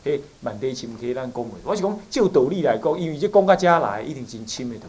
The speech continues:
理去啊。哦，真深的道理去啊。所以你要啊，这样要了解，一念即理具四照，三千具足。这个具足很好啊。具足也就是讲，就是说，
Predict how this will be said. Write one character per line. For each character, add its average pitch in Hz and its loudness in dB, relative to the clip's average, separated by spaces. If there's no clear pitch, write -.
理 95 -12
去 - -18
啊。 - -20
哦， 87 -14
真 117 -10
深 131 -8
的 123 -4
道 - -12
理 92 -16
去 98 -16
啊。 - -20
所 139 0
以 127 -2
你 139 -2
要 147 8
啊， 110 -6
这 143 -2
样 135 2
要 131 -2
了 104 -4
解， 107 -12
一 151 -4
念 165 4
即 113 -10
理 104 -16
具 139 -10
四 117 -10
照， 98 -8
三 196 2
千 170 6
具 - 6
足。 - 6
这 127 -18
个 127 -12
具 156 -12
足 117 -10
很 107 -12
好 107 -10
啊。 82 -16
具 339 4
足 254 2
也 214 8
就 190 4
是 185 2
讲， 285 6
就 311 2
是 262 0
说， 254 0